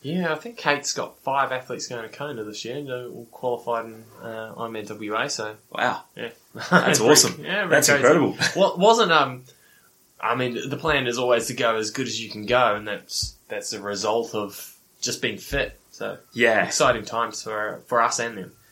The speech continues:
Speaker 2: You've got two or three more coaches that you employ as well, is it?
Speaker 1: Yes, we have, uh, Brad and Janine, who, uh, live north of the river here in Perth, and they run also
Speaker 2: So for
Speaker 1: a
Speaker 2: those of you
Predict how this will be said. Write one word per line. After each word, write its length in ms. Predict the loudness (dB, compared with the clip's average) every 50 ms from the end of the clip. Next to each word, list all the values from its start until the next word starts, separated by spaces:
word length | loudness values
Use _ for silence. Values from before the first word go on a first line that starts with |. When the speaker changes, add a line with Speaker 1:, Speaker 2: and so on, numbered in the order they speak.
| _ -6
Speaker 2:
You've 200 | -2 -2 0 2
got 440 | 2 4 4 2 0 -4 -12 -10 -6
two 420 | -6 -4 -2 0 0 0 0 0 -2
or 100 | -4 -4
three 240 | -4 -4 -4 -2 -2
more 160 | -2 -4 -4 -4
coaches 360 | -4 -4 -2 -2 -2 -2 -4
that 60 | -2
you 120 | -2 -4 -4
employ 280 | -4 -4 -2 -2 0
as 120 | 0 0 -2
well, 180 | -2 -2 -2
is 100 | -2 -2
it? 140 | -2 -4 -6 -10 -18 -20 -20 -20 -20 -20 -20 -20 -20 -20 _
Speaker 1:
Yes, 320 | 0 4 6 6 6 4 2
we 100 | 2 4
have, 160 | 4 6 6
uh, 220 | 6 6 6 4
Brad 240 | 2 2 2 2 2
and 100 | 0 -2
Janine, 400 | -6 -6 -6 -6 -4 -4 -4 -4
who, 460 | -4 -4 -4 -2 -4 -4 -4 -6 -6 -4
uh, 300 | -4 -4 -4 -4 -6 -4
live 220 | -4 -2 -2 -2 -2
north 240 | -2 -4 -4 -6
of 100 | -8 -8
the 80 | -6 -4
river 200 | -2 -2 -2 -2
here 180 | -2 -2 -4 -4
in 60 | -2
Perth, 340 | 0 2 2 2 0 -2 -8
and 120 | -6 -2
they 440 | 0 0 0 0 -2 -4 -6 -6 -6
run 300 | -4 -2 -2 -2 -4 -6
also 400 | -8 -6 -4 -2 -2 0 2 2
Speaker 2:
So 60 | 2 0
for 40 | 2
Speaker 1:
a 20 |
Speaker 2:
those 260 | 2 2 2 2 2 0
of 60 | 0
you 240 | 0 0 -2 -2 -6